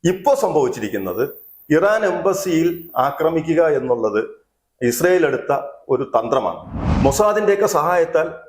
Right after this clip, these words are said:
നേതാക്കന്മാരെ വധിക്കുകയോ പ്രധാനപ്പെട്ട കേന്ദ്രങ്ങളിൽ രഹസ്യ ആൾക്കാരെ ഉപയോഗിച്ചുകൊണ്ട്, ഏഹ്, ബോംബ് വെക്കുകയോ ചെയ്യുന്ന ഒരവസ്ഥയല്ലാതെ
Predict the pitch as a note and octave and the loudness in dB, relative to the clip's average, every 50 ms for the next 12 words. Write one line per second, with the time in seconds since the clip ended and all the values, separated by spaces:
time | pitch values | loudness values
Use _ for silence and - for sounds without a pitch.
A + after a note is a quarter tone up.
0 | - D#3 D3 D#3+ F3+ G#3+ A3+ A3 - A3 G#3 G3+ F#3 F3 E3+ E3+ C3+ B2+ - - | -4 0 0 2 2 2 0 0 0 -2 0 0 2 2 2 2 0 -2 -4 -8
1 | - C3+ B2 A#2+ A#2+ B2+ B2 - - _ _ _ _ _ - C#3 C#3 F3+ G3 F#3+ | -12 -4 0 0 0 0 -2 -8 -20 _ _ _ _ _ -2 0 0 0 0 -2
2 | F#3+ G3 F#3+ F#3+ - D#3 E3+ D#3+ E3 E3 E3 E3 E3 E3 D#3+ D#3+ D#3+ - - - | -4 -4 -4 -4 -2 0 0 0 0 0 -2 -2 0 0 -2 -2 -2 -6 -10 -16
3 | - - _ _ _ - - C#3 C#3 F3+ F3 F#3 F#3+ F3+ E3+ - - - - - | -20 -20 _ _ _ -4 -2 0 0 0 2 2 2 2 2 0 -4 -8 -12 -14
4 | - - - _ D3+ D3 D3+ D3+ E3 F3 D#3+ D3+ C#3+ C#3 D3 D3 D3 C#3+ C#3 - | -16 -18 -8 _ -2 -2 0 0 0 2 2 2 0 0 -2 -2 -2 -4 -6 -6
5 | C#3 C3+ C#3 C3+ C3 C3+ C3+ - _ _ _ _ _ _ _ - - C3 B2+ B2 | -4 -4 0 0 0 -2 -2 -6 _ _ _ _ _ _ _ -2 0 2 2 2
6 | A#2+ A#2+ A#2+ - C3+ B2+ B2 B2 C3+ D#3 F3 F3+ F#3+ F#3+ D#3+ C#3+ - D3 D3 D3 | 2 0 -2 -2 -2 -2 0 2 2 2 2 2 2 2 2 0 0 -2 -4 -4
7 | D3 D3 D3 C3 C3 C3+ C3 B2 A2 A2+ A2+ - - C3+ A2 A2 A2 A#2+ A2 G2 | -2 -2 -2 -2 0 0 0 0 0 -2 -2 -2 0 0 0 0 0 0 0 0
8 | G2 G2+ | -2 -6